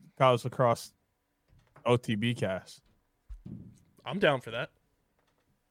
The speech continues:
Speaker 1: You gonna watch? I'm gonna figure out how to get you contractually written into an agreement that we're gonna watch at least one game a week.
Speaker 2: <laughs> A week?
Speaker 1: A week.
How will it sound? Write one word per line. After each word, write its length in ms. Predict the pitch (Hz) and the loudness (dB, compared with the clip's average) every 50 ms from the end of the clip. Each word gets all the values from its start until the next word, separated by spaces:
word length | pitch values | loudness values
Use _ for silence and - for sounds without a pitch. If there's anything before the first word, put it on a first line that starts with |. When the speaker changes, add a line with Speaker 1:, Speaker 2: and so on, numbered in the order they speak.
| _ _ _ _ _ _ _ _ _ _ - | _ _ _ _ _ _ _ _ _ _ -2
Speaker 1:
You 140 | - 127 147 | 2 4 6
gonna 120 | 175 156 | 8 8
watch? 260 | 135 131 131 123 120 120 120 - _ _ _ _ _ _ - 127 131 123 - _ _ _ - | 8 8 8 6 6 2 -4 -8 _ _ _ _ _ _ -8 -6 -6 -8 -10 _ _ _ 6
I'm 100 | - 277 | 8 8
gonna 80 | 302 262 | 8 8
figure 320 | - - 180 160 156 160 | 6 4 4 4 6 8
out 180 | 151 147 139 127 | 8 8 6 6
how 120 | 143 135 | 4 2
to 80 | 123 113 | 2 2
get 280 | 113 127 123 - - - | 0 -2 -2 -2 -4 -6
you 100 | 123 110 | -6 -6
contractually 1000 | - - - 131 127 131 131 - - 139 123 120 117 - 139 123 123 123 120 113 | -4 -2 0 2 2 2 0 0 0 0 0 0 0 -2 -4 -2 -2 -2 -2 -2
written 480 | 107 117 120 123 113 107 110 110 107 - - _ _ _ _ _ _ _ - | 0 0 0 0 0 -2 -2 -2 -4 -6 -10 _ _ _ _ _ _ _ 2
into 300 | 131 139 135 - 151 147 | 2 4 4 4 4 4
an 80 | 131 | 4
agreement 540 | 117 101 - 127 143 143 131 123 117 113 95 | 2 2 2 2 2 4 4 2 0 0 -2
that 140 | 107 101 101 | -2 -2 0
we're 120 | 117 123 | 2 2
gonna 180 | 127 120 120 117 | 2 2 2 4
watch 260 | 117 117 113 - - | 4 2 2 0 -2
at 80 | 113 110 | -4 -4
least 180 | 110 107 - | -4 -4 -2
one 200 | 120 117 120 113 101 | 0 0 0 0 0
game 260 | 113 110 107 110 104 | 0 0 0 0 0
a 60 | 95 | 0
week. 340 | 101 107 104 95 - - _ _ - - - _ - | 0 0 -2 -2 -4 -8 _ _ -20 -20 -18 _ -16
Speaker 2:
<laughs> 80 | 147 - _ _ _ - - - - - 156 - | -16 -16 _ _ _ -20 -20 -20 -20 -20 -12 -6
A 140 | - 123 120 | -4 -4 -4
week? 680 | 120 135 190 254 285 247 185 165 - - - - - - - - - - - | -2 4 8 10 10 10 10 8 4 -2 -8 -10 -10 -8 -6 -6 -4 2 4
Speaker 1:
A 80 | 117 | 4
week. 520 | 117 120 143 156 160 156 139 127 - - | 8 10 10 12 12 12 10 8 4 -2